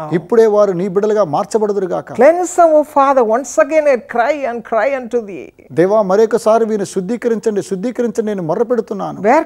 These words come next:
Speaker 2: can they go?
Speaker 1: వారు ఎక్కడికి వెళ్ళగలరు?
Speaker 2: You are the light of the world.
Speaker 1: మీరే లోకమునకు వెలుగై ఉన్నారు.
Speaker 2: You came to give them light in their lives also.
Speaker 1: వారి యొక్క జీవితంలో వెలుగునివ్వడానికే మీరు వచ్చారు.
Speaker 2: Deliver them, Lord.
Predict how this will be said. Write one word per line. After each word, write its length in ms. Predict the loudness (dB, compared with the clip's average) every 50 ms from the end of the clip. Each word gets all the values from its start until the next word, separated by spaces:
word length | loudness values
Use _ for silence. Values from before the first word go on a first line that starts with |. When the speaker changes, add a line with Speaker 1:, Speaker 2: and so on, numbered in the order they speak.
| 0 0
Speaker 2:
can 180 | 0 2 2
they 160 | 2 2 2 2
go? 220 | 2 4 4 6 6 4 2 0 -2 -6 -4
Speaker 1:
వారు 200 | 0 2 2 2
ఎక్కడికి 280 | 2 2 0 -2 0 0
వెళ్ళగలరు? 460 | 0 2 2 0 0 -2 -2 -6 -8 -10 -8
Speaker 2:
You 140 | -4 -2 0 0 2 2
are 300 | 4 4 4 4 4 2
the 120 | 0 0
light 300 | 0 0 -2 -2 -4 -8
of 100 | -10 -10 -6
the 120 | -6 -4
world. 420 | -2 -2 -2 -4 -4 -6 -10 -12 -10 -8
Speaker 1:
మీరే 240 | -4 -2 0 0 2
లోకమునకు 480 | 2 2 2 2 0 0 0 0 0 0
వెలుగై 320 | 2 2 4 4 4 4 4
ఉన్నారు. 280 | 0 -4 -6 -10 -6 -4
Speaker 2:
You 100 | -4 -4 -2
came 320 | 0 2 4 4 4 2 0
to 120 | -4 -6
give 240 | -4 0 0 0 0
them 140 | 0 0 -2 -2 -6 -12 _ _ _ _ _ -16 -12
light 340 | -10 -6 -6 -6 -6 -6 -8
in 100 | -12 -8 -4
their 180 | -4 -4 -2 -4 -6
lives 220 | -8 -8 -8 -8 -8
also. 400 | -6 -6 -6 -6 -10 -14 -14 -14 -14 -14 -18 _ _ _ -4
Speaker 1:
వారి 180 | -2 -2 0 0
యొక్క 140 | 0 -2
జీవితంలో 520 | -2 -2 -2 -2 0 0 0 0 2 0 0
వెలుగునివ్వడానికే 720 | 0 0 0 0 0 0 0 2 0 0 -2 -2 -2 -2
మీరు 180 | 0 0 0 -2
వచ్చారు. 320 | 0 0 -2 -2 -2 -4 -12 _ -14
Speaker 2:
Deliver 360 | -6 -2 0 2 4 4 4 4
them, 200 | 6 4 4 4
Lord. 560 | 6 6 6 6 4 2 2 2 0 0 -2